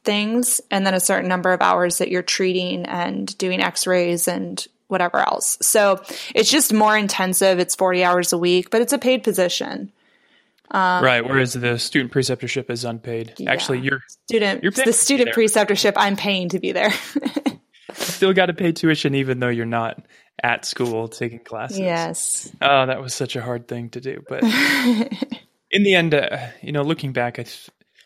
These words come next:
Speaker 2: I think I can say it was worth it. It was such a unique experience. Very few people get to do that.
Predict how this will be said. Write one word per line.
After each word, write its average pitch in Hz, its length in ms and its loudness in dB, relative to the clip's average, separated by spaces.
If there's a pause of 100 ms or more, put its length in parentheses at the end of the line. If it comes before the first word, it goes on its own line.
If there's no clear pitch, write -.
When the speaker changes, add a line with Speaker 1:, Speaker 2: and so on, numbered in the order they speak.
(120)
Speaker 2:
I 165 100 2
think 220 220 2
I 180 80 4
can 143 140 -2
say 135 160 0
it 120 100 -4
was 120 180 -8
worth 110 260 -8
it. - 140 -10
It 143 60 -4
was 143 120 -2
such 165 300 0
a 143 40 -2
unique 131 360 -2
experience. - 840 -6
Very 127 200 0
few 127 180 -10
people 120 280 -14
get 117 220 -16
to 135 80 -20
do 113 160 -10
that. - 300 -12